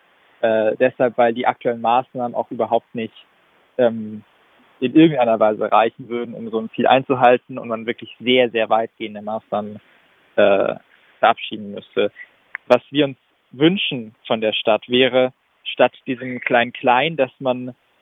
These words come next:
ähm, wirklich die Infrastruktur, also die Rahmenbedingungen für eine klimaneutrale und eine gerechte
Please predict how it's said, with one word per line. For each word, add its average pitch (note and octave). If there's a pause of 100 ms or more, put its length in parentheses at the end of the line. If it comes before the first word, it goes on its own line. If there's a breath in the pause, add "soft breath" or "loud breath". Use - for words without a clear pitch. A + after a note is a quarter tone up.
(100)
ähm, B2
wirklich C#3
die C#3
Infrastruktur, C3+
also A#2
die A#2+
Rahmenbedingungen B2 (460)
für B2+
eine A#2+ (240)
klimaneutrale C3
und A2
eine A#2
gerechte A#2